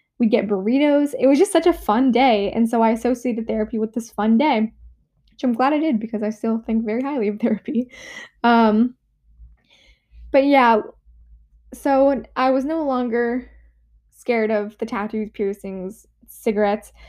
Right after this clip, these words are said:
and I was now moving on to fears of how other people would think of me, or if I was gonna hurt someone's feelings, or if I was gonna get in trouble. Just these more fe-,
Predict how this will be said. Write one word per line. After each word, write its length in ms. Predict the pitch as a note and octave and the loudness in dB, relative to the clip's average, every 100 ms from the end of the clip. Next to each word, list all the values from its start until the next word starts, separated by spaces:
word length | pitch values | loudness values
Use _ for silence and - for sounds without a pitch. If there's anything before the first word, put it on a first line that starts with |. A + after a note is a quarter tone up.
| - - | -18 -2
and 100 | A#3 | 2
I 60 | |
was 280 | B3 A#3+ A#3+ | 4 4 4
now 160 | A#3 A3+ | 2 4
moving 300 | A3+ A3 G#3+ | 4 2 0
on 200 | G#3+ A3+ | 0 -4
to 480 | - G#3+ G3+ G#3 - - - - _ | -2 0 0 -2 -6 -18 -20 -20 _
fears 380 | - A3+ G3+ G3+ - | -2 0 0 -2 -6
of 420 | G#3+ G3+ - G#3+ - _ _ _ _ B3 | -4 -2 -4 -10 -14 _ _ _ _ -2
how 140 | A#3+ | 0
other 140 | G#3+ | 0
people 220 | A3 A3 G3 | 0 -2 -4
would 120 | G#3 | -4
think 200 | G3+ G#3 | -4 -2
of 120 | G#3 | -2
me, 380 | G#3+ G3+ G3 G3 | 0 0 -2 -4
or 420 | - F#3+ F3+ F3 - - | -4 -2 -2 -6 -12 -8
if 120 | A3 | -6
I 40 | |
was 80 | F#3+ | -4
gonna 140 | G3 | -4
hurt 140 | G#3 - | -6 -6
someone's 200 | - A3 | -10 -2
feelings, 300 | C4+ C4 A#3+ | 0 2 0
or 40 | |
if 60 | G#3+ | -2
I 80 | F3+ | -4
was 100 | G3 | -4
gonna 140 | F#3+ | -6
get 140 | F#3 | -6
in 60 | G#3+ | -8
trouble. 580 | A3 C4 B3 B3 B3 B3+ _ _ _ _ | -6 -4 0 2 0 -4 _ _ _ _
Just 200 | G#3+ A3 | -8 -6
these 420 | G#3 G#3 G3 - - _ - | -4 -2 -4 -10 -20 _ 0
more 220 | B3 C4+ | 4 4
fe-, 260 | C4+ A#3+ | 2 -8